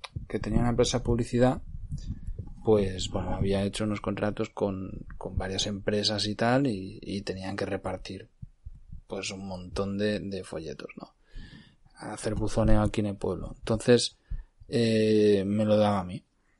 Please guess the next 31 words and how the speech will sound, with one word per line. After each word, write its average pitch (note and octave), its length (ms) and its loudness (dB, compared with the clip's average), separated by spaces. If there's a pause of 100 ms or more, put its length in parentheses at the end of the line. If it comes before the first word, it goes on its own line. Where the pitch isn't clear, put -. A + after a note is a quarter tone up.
(800)
No A#2 340 4
me, A#2 200 6
no A#2 120 4
me A2+ 60 8
acuerdo A#2 240 8
cuándo A2+ 200 6
me G#2 120 0
pagaba, G#2+ 340 4
todavía G#2 280 0
eran A2 180 2
pesetas, - 560 -2 (880)
y G#2+ 280 0
yo, G2+ 160 0
pues, A#2+ 140 2
me G#2 120 0
ponía F#2+ 320 -4
a - 20 -2
repartirlo, F#2+ 640 -4
y, F2 140 -12
pues, F#2 220 -12
me F#2 140 -12
pasaba F#2+ 440 0
la F#2+ 140 -6
espalda G2+ 440 -4
partida G#2+ 440 0
con A2+ 100 4
una G#2+ 260 2
mochila G#2+ 520 2
ahí G#2+ 160 4
cargada G#2+ 600 6
de, G#2 260 10